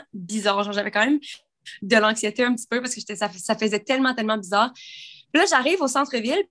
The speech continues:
puis là, je sors. Puis au, au début, je savais pas où aller, je savais pas c'était où. Puis là, je,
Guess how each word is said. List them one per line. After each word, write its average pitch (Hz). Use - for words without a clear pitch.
puis 262
là, 254
je 254
sors. 302
Puis 262
au, 254
au 254
début, 240
je 330
savais 220
pas 269
où 233
aller, 208
je 220
savais 202
pas 294
c'était 220
où. 262
Puis 220
là, -
je, 214